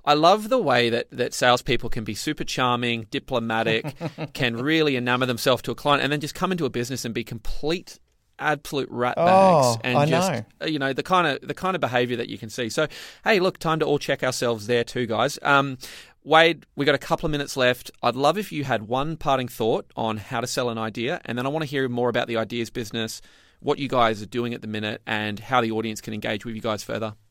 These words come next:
Speaker 2: Sure. Well, uh, look, a parting thought is, you know, ideas are subjective, and as I think I, I mentioned earlier in the episode, is there is some, there is beauty in the subjectivity. It's not for everyone. You know, some, I find that some sellers are really good inventory sellers. They know how to negotiate, crunch a deal, get a good rate.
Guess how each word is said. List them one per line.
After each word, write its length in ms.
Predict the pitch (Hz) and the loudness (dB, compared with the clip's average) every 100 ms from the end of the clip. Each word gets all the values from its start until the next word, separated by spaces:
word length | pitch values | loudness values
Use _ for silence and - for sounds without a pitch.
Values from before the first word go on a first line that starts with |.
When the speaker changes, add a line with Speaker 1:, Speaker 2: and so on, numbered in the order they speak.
| _ | _
Speaker 2:
Sure. 380 | - - 208 160 - | -8 0 0 0 4
Well, 200 | 175 175 | 6 8
uh, 160 | 180 180 | 6 4
look, 140 | 196 | 0
a 60 | 202 | -2
parting 380 | 190 214 233 | 0 0 0
thought 260 | 170 175 156 | 0 0 2
is, 260 | 143 123 - | 0 -4 -6
you 120 | 156 | -4
know, 100 | 135 | -2
ideas 420 | 151 147 170 170 147 | 0 0 2 2 0
are 60 | |
subjective, 720 | 131 123 135 135 147 135 120 - | -8 -4 -4 -4 -6 -6 -6 -8
and 140 | 135 | -8
as 220 | - 135 | -6 -6
I 40 | 127 | -6
think 200 | 135 131 | -6 -4
I, 100 | 120 120 - | -4 -4 -8
I 100 | 135 | -4
mentioned 500 | 127 131 - 123 117 - - - _ _ - | -4 -4 -6 -8 -8 -14 -20 -20 _ _ 2
earlier 300 | 143 131 127 | 2 4 0
in 80 | |
the 100 | 120 | 0
episode, 540 | 120 131 - 123 117 117 | -2 -2 -2 0 2 0
is 280 | 120 123 - | -2 -4 0
there 160 | 131 | 0
is 120 | 123 | 0
some, 220 | - 127 - | -2 -4 -4
there 200 | 127 135 | -2 2
is 100 | 135 | 2
beauty 420 | - 135 147 147 | 0 -4 -2 -2
in 60 | 127 | -2
the 80 | 117 | -2
subjectivity. 960 | - 110 - 120 - 131 147 190 233 254 - - - | -4 -6 -4 -6 -6 -4 -2 -2 -4 -8 -18 -20 -14
It's 180 | 151 - | -10 -2
not 180 | 220 - | -2 0
for 160 | 190 | 2
everyone. 520 | 180 185 165 190 320 | 2 4 2 2 -2
You 80 | 208 | -2
know, 100 | 151 | 0
some, 320 | 147 185 185 - | 0 0 -2 -2
I 100 | 165 | -2
find 240 | 160 165 | -2 -2
that 80 | 139 | -2
some 240 | - 156 | -2 -2
sellers 340 | 151 160 151 131 | 0 0 0 0
are 60 | |
really 340 | 120 131 143 139 | -4 -2 -2 -2
good 180 | 131 123 | -4 -4
inventory 440 | 143 147 147 151 | -4 -4 -4 -6
sellers. 500 | 139 147 185 254 - | -2 -2 -2 -6 -8
They 100 | - | -4
know 160 | 131 139 | -2 0
how 100 | 127 | 0
to 100 | 123 | -2
negotiate, 760 | 117 113 139 131 - 127 127 | -2 2 2 2 0 -2 -2
crunch 280 | - 139 135 | -4 -4 -2
a 60 | 127 | -4
deal, 340 | 127 127 127 | -2 -2 -2
get 160 | 117 127 | -2 -4
a 40 | |
good 200 | 117 127 | -4 -6
rate. 400 | 120 131 127 - | 0 2 0 -2